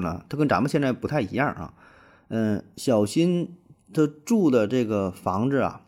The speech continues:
呃，咱们看起来确实是像一个别墅的样儿啊。那实际上呢，这标准的叫法呢，这叫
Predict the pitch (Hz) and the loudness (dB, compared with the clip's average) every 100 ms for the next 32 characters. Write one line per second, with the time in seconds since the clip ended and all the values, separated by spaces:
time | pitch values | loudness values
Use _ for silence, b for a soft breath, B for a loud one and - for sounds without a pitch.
0 | _ _ _ _ 110 101 113 170 180 208 | _ _ _ _ -8 0 2 2 0 0
1 | 120 110 - 139 131 180 170 160 131 107 | 2 0 2 0 0 -2 0 0 0 0
2 | 127 - 107 - 175 110 110 185 147 - | -2 0 -2 0 -2 -2 -2 -2 -4 -10
3 | - b b b b b b 170 165 131 | -14 b b b b b b -4 -2 0
4 | 185 180 151 123 131 147 190 185 165 87 | 2 4 4 2 -2 2 6 6 4 0
5 | 113 110 110 185 127 - 92 98 135 127 | 0 -2 2 2 2 0 -4 -6 -4 0
6 | 117 101 | 0 -2